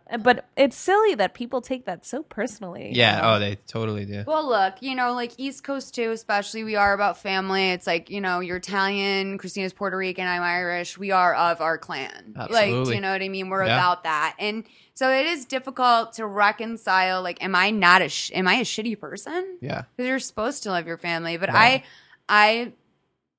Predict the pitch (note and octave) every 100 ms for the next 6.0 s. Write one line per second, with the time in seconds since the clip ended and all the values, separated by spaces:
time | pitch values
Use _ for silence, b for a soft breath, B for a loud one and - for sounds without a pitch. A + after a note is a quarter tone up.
0 | _ _ _ _ _ _ _ A3 G3 F3+
1 | G#3 B3+ D4+ B3 A3 G3+ - G#3 A3 G3
2 | F#3+ F#3+ F#3 F3+ - A#3+ G#3 G3+ F#3+ F3+
3 | F#3 F#3 F#3+ - - G3+ - G#3+ G3+ A#3+
4 | - A#3+ G#3+ F#3 F#3 - - A3 G#3 F#3+
5 | G3+ A3 F#3+ - D#3 D#3 - F#3 F#3+ F#3